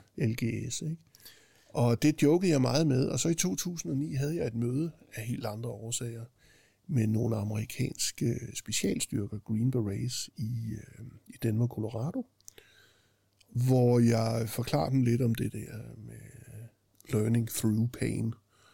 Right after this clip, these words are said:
Og så siger en af dem til mig, "Jamen, vi bruger det faktisk i vores uddannelse,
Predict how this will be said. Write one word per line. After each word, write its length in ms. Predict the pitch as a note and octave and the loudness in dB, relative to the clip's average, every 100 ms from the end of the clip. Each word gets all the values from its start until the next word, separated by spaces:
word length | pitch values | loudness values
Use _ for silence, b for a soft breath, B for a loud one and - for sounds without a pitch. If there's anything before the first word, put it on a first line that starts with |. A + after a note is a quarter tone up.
| b b b b b | b b b b b
Og 100 | - | -4
så 100 | - | 2
siger 240 | - F3 | 4 6
en 160 | D3+ D3 | 6 6
af 120 | A#2+ | 4
dem 100 | B2+ | 2
til 220 | B2+ A#2+ | 0 0
mig, 100 | A#2+ | 2
"Jamen, 180 | A#2+ A2 | 4 4
vi 80 | A#2 | 2
bruger 300 | B2 B2 C4 | 4 4 6
det 120 | B3 | 4
faktisk 500 | - F#2 - - - | 0 -4 -6 -12 -8
i 20 | |
vores 300 | - - A#2 | -6 -4 -4
uddannelse, 600 | - A#2 B2+ G#2+ - - | 0 0 2 0 -4 -12